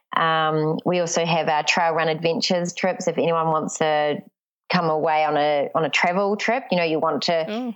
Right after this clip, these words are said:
Speaker 1: go adventuring. So there's Trail Run Adventures. And then Sisu Girls, if you want to follow that, to be inspired by other amazing role models, um,
Speaker 2: Great.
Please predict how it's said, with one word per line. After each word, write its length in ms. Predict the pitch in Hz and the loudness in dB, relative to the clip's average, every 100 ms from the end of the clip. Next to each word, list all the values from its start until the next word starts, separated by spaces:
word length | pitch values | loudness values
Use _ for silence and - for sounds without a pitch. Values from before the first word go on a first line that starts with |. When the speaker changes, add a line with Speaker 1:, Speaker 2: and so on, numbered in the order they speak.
| _ | _
Speaker 1:
go 160 | 185 175 | -2 0
adventuring. 920 | 170 170 156 190 190 208 202 262 311 | 2 0 0 0 0 0 0 0 -2
So 200 | 285 175 | -2 0
there's 180 | 160 156 | 0 0
Trail 240 | - 170 | 0 0
Run 160 | 170 160 | 0 0
Adventures. 640 | 160 175 175 - 208 214 208 | 0 0 -2 0 0 0 0
And 240 | - 165 165 | 0 0 2
then 180 | 165 165 | 2 0
Sisu 400 | - 226 220 233 | 0 0 2 0
Girls, 420 | 220 233 254 247 | 2 2 0 0
if 200 | 190 - | -2 -2
you 60 | 180 | 0
want 200 | 170 165 | 0 -2
to 60 | |
follow 320 | - 170 160 165 | -2 0 2 2
that, 320 | 165 156 - - | 0 0 -2 0
to 280 | 156 151 165 - - - | 2 0 -2 -14 -10 -2
be 60 | 185 | 0
inspired 600 | 180 - 180 170 165 160 | 0 0 0 2 0 0
by 380 | 156 156 156 - | 0 2 0 0
other 420 | 170 156 156 147 | 0 2 2 2
amazing 580 | 160 160 156 147 156 156 | 2 2 2 2 2 2
role 200 | 151 151 | 0 0
models, 560 | 151 147 139 139 156 - - - - | 0 0 2 0 -2 -6 -12 -20 -8
um, 360 | - 151 147 147 | -2 0 0 0
Speaker 2:
Great. 260 | 139 151 | 0 -2